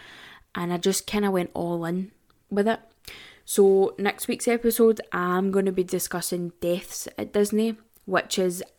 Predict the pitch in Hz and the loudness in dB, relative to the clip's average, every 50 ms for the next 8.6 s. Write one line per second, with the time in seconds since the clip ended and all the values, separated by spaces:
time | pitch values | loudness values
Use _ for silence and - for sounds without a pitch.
0 | _ _ _ _ _ _ _ _ _ _ _ - 185 185 190 196 - - - 208 | _ _ _ _ _ _ _ _ _ _ _ -2 2 4 6 6 4 4 2 0
1 | 196 - - - - - 180 175 180 175 170 - 175 170 - - 170 175 - - | 0 0 -2 -4 -2 0 0 2 2 0 0 -2 -6 -6 -4 -4 -4 -4 -2 -2
2 | 196 190 - - _ - - - - 180 180 - - 180 175 175 175 - - - | -2 -2 -2 -4 _ -16 -16 -12 -8 -8 -8 -6 -4 -2 0 0 0 -2 -2 -2
3 | 170 165 170 170 - - - 175 175 175 - _ _ - - - - - - - | -2 -2 -2 -4 -6 -6 -4 -2 -2 -4 -6 _ _ -20 -20 -20 -20 -20 -20 -20
4 | - _ - - 180 175 170 175 170 180 - - - 190 185 190 185 185 190 196 | -20 _ -10 -8 -6 -4 -4 -4 -2 -2 -2 0 2 2 4 4 4 4 6 4
5 | 190 - - 185 180 175 175 - 190 180 180 175 170 180 170 170 170 170 170 170 | 4 2 0 -2 -2 -2 -2 0 0 0 0 0 0 0 0 0 0 -2 -2 -4
6 | - 180 170 165 165 165 170 165 - - - 170 165 170 - - - 180 175 - | -6 -6 -6 -8 -6 -6 -6 -6 -6 -6 -4 -4 -6 -6 -6 -4 -4 -4 -4 -6
7 | - - _ - 175 170 170 170 175 - - - 170 170 170 175 170 175 175 165 | -12 -16 _ -10 -8 -8 -8 -8 -8 -8 -6 -6 -6 -4 -4 -6 -6 -6 -8 -8
8 | - - - 170 - - - 170 170 165 165 165 | -8 -8 -8 -8 -8 -6 -6 -6 -6 -6 -8 -8